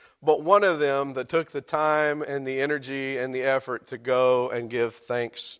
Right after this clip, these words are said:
to God. So guys, if, uh, you know, you'll always hear, "You don't have to go to church to be a Christian."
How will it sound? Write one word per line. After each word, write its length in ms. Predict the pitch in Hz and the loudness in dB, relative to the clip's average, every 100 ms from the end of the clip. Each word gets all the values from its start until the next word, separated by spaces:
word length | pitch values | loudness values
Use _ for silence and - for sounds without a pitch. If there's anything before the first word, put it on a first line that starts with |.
| _ | _
to 100 | 117 | -8
God. 480 | 113 104 92 82 101 _ _ _ _ _ _ - - _ | -4 -2 -2 -6 -12 _ _ _ _ _ _ -20 -20 _
So 140 | - 131 | -6 6
guys, 320 | 156 165 151 | 8 8 4
if, 320 | 147 139 - | -2 -2 0
uh, 220 | 127 120 151 | 0 0 -2
you 120 | 170 | 2
know, 140 | 156 | 2
you'll 220 | 131 160 | 2 4
always 380 | 151 156 170 165 | 8 8 8 2
hear, 440 | 165 143 110 120 - _ _ _ | -4 -4 -2 -4 -8 _ _ _
"You 120 | 127 | 0
don't 140 | 156 156 | 0 2
have 200 | 151 147 | 0 0
to 80 | |
go 160 | 135 135 | -4 -4
to 60 | 135 | -2
church 400 | 147 143 135 - | -2 -4 -6 -10
to 60 | |
be 100 | 131 | -6
a 60 | 135 | -4
Christian." 540 | 131 117 - 110 123 | -4 -8 -8 -14 -16